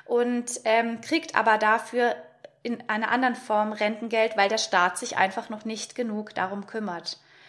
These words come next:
Das ist eine Möglichkeit. Da hatten wir ja schon mal Dinina Strassner hier, die gesagt hat, es gibt Möglichkeiten, Verträge sogar abzuschließen.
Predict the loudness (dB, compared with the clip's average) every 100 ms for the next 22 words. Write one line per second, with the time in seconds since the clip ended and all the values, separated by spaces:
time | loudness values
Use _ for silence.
0 | -4 2 2 2 -2 2 2 2 -2 -4
1 | -6 -10 -8 -4 -2 -2 -6 -4 -4 -2
2 | -4 -6 -6 -4 -4 -2 -4 -4 -6 -6
3 | -2 -2 0 -2 0 -2 -2 -4 0 2
4 | 2 -2 -4 -4 -14 -20 -20 -20 -8 -4
5 | -4 -4 -6 -4 -2 -2 -4 -6 -4 -4
6 | -6 -6 -4 -2 -2 -2 -4 -6 -6 -6
7 | -8 -12 -12 -14 -12 -12 -12 -16